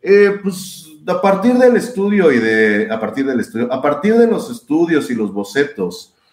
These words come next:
O sea, muchas veces yo trabajo la pintura en tres niveles. Nivel, quiero hacer pintura bella y por ende comercial.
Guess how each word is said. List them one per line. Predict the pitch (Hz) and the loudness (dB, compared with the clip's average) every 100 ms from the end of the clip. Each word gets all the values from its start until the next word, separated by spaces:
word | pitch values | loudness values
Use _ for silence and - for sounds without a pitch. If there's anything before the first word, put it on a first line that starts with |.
| _ _ | _ _
O | 156 | -4
sea, | 202 | 0
muchas | 202 233 240 202 | 2 2 2 4
veces | 202 202 208 214 208 - - _ _ _ _ _ _ _ _ _ _ - | 2 2 2 0 -2 -12 -20 _ _ _ _ _ _ _ _ _ _ -4
yo | 208 226 | 0 2
trabajo | 233 214 214 | 2 2 2
la | 190 | -2
pintura | 151 123 156 160 | -4 -6 -4 -4
en | |
tres | 151 143 | -2 -2
niveles. | 143 117 95 - - - _ _ _ _ _ _ | 0 0 0 -6 -14 -20 _ _ _ _ _ _
Nivel, | 127 139 143 180 156 104 - - _ _ _ _ _ _ _ _ _ _ _ | 0 2 2 2 2 -2 -8 -18 _ _ _ _ _ _ _ _ _ _ _
quiero | 180 214 | 0 0
hacer | 190 202 | 0 -2
pintura | 185 151 185 180 160 131 113 - - - _ _ _ _ _ _ _ _ _ _ _ _ _ _ _ _ _ _ | -4 -4 0 2 2 2 -2 -4 -14 -20 _ _ _ _ _ _ _ _ _ _ _ _ _ _ _ _ _ _
bella | 104 104 107 185 185 147 107 104 - | -20 -6 -2 0 -2 -4 -4 -6 -6
y | 120 | -6
por | 123 127 | 0 0
ende | 165 151 - | 2 -2 -4
comercial. | 110 - 151 196 208 - | -6 -4 0 0 0 -8